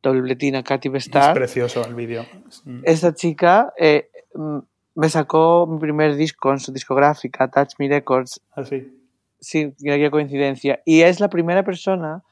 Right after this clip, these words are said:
Speaker 1: que me dijo sobre la meditación y que ella hacía meditación y que le había ayudado muchísimo.
Speaker 2: Sí.
Speaker 1: Y mira cómo va el ci-, eh, el ciclo, ¿no?
Speaker 2: Sí.
Speaker 1: Las cosas y las conexiones.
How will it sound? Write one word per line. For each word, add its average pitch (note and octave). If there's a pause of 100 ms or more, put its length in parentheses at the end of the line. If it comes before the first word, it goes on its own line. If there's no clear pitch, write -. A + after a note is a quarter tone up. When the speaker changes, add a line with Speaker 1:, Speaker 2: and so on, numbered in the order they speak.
(200)
Speaker 1:
que D3+
me C3+
dijo B2+
sobre C3+ (200)
la C#3+
meditación C3
y A#2
que B2+
ella B2
hacía B2+
meditación B2
y E3
que -
le B2
había B2
ayudado B2
muchísimo. C#3+ (120)
Speaker 2:
Sí. B2+ (960)
Speaker 1:
Y D#3
mira D3+
cómo C#3+
va C3+
el C3
ci-, C3
eh, C3 (100)
el B2+
ciclo, B2+
¿no? C3+
Speaker 2:
Sí. C#3
Speaker 1:
Las C3+
cosas D3
y D#3
las C3+
conexiones. C#3+